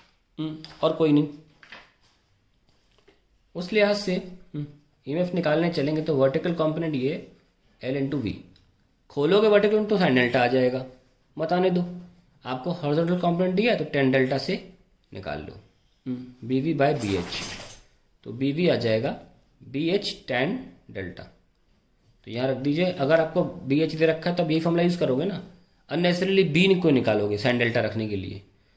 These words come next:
तो बीवी की जगह लिखो, अब दिया है तो इस्तेमाल करो data का, tan delta into length into velocity। So what is B H? हमें दे रखी five ten power minus four उस जगह पर।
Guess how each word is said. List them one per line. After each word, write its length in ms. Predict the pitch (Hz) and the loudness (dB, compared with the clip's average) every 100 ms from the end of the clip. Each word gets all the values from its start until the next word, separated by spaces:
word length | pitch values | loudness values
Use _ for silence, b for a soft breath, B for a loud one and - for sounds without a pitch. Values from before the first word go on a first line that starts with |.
| _ _ - | _ _ -12
तो 60 | |
बीवी 280 | 117 139 165 | -4 -2 -2
की 120 | 175 | -2
जगह 200 | 160 156 | 0 2
लिखो, 220 | 151 139 196 | 0 0 -2
अब 200 | 139 113 | -2 -4
दिया 400 | 101 127 156 180 | -2 4 6 6
है 80 | |
तो 80 | 180 | 2
इस्तेमाल 360 | 170 190 208 208 | -2 2 2 4
करो 120 | 208 | 2
data 240 | 190 180 180 | 2 0 -2
का, 180 | 170 - - _ - | -6 -12 -20 _ -12
tan 180 | 127 131 | -6 -2
delta 380 | 131 131 180 - - _ _ _ _ - | -2 -2 -6 -8 -20 _ _ _ _ -12
into 220 | 131 156 | -6 -2
length 280 | 131 139 139 | 0 0 0
into 200 | 131 175 | -2 -2
velocity। 440 | 160 104 90 - - _ _ _ _ _ - | -2 -4 -10 -16 -20 _ _ _ _ _ -10
So 100 | 131 | -6
what 160 | 147 | -2
is 180 | 180 160 | -2 0
B 160 | 170 185 | 0 0
H? 200 | 208 - - _ _ _ _ _ _ _ - | -2 -8 -14 _ _ _ _ _ _ _ -10
हमें 160 | 143 156 | -4 0
दे 60 | |
रखी 240 | 156 156 202 | 0 0 -4
five 260 | 185 151 165 | -2 -2 0
ten 260 | 165 160 | -2 0
power 320 | - 151 185 247 - - _ 127 | 0 2 0 -2 -10 -20 _ -2
minus 400 | 131 147 175 - | 0 0 -2 -4
four 180 | 147 180 | -2 -4
उस 280 | - 180 175 | -2 -2 0
जगह 240 | 135 110 | 0 0
पर। 220 | 104 90 | -2 -8